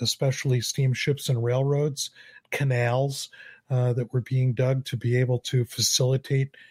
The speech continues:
transportation over greater distances. All that stuff factors in to this sort of desire or climate of need, uh, for photography or other kinds of image making that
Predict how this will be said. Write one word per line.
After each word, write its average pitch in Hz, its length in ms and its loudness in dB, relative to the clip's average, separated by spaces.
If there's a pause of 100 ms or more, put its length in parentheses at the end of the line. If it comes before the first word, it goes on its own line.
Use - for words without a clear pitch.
(260)
transportation 135 880 0
over 131 220 0
greater 131 340 2
distances. 139 720 -2 (440)
All 208 240 0
that 165 200 0
stuff 123 280 0
factors 139 560 0
in 160 300 0 (420)
to 139 520 0 (320)
this 147 180 0
sort 151 300 0
of 123 160 -4
desire 139 800 2
or - 260 -8
climate 151 560 0
of 117 200 -2
need, 135 640 0 (480)
uh, 120 320 0 (160)
for 131 720 0
photography 135 720 0
or 123 220 2
other 139 180 2
kinds 139 420 0
of 117 240 -4 (520)
image 175 380 0
making 131 440 0
that 120 180 0